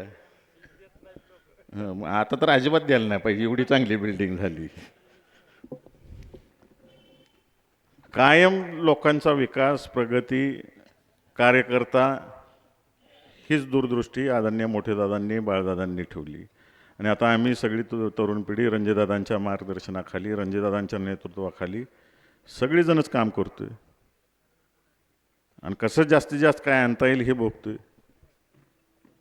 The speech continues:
सगळ्यांची इच्छा होती एमआयडीसी व्हावी. दादांच्या काळात एमआयडीसी होणार होती पिसेवाडीला, परंतु सगळ्या शेतकऱ्यांनी विरोध केला की "आमच्या पिकाऊ जमिनी घेऊ नका."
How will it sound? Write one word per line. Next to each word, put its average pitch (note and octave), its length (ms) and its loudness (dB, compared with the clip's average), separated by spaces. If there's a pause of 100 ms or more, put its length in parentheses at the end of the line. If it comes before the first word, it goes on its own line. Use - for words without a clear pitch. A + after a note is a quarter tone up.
(120)
सगळ्यांची D3 440 4
इच्छा D#3+ 200 4
होती D3+ 220 4
एमआयडीसी C#3+ 560 2
व्हावी. A#2 420 -2
दादांच्या A2+ 540 2
काळात A2+ 460 0 (600)
एमआयडीसी G#2+ 520 -2
होणार A2 320 2
होती G#2+ 240 -4
पिसेवाडीला, F2 640 -4 (520)
परंतु A2+ 360 -2
सगळ्या A2+ 340 0
शेतकऱ्यांनी A2+ 640 -2
विरोध G#2 380 0 (120)
केला E2 300 -4 (580)
की A2+ 60 -2
"आमच्या B2+ 420 4 (440)
पिकाऊ C3 280 4
जमिनी B2 380 0
घेऊ A2+ 260 -2
नका." G#2 380 -2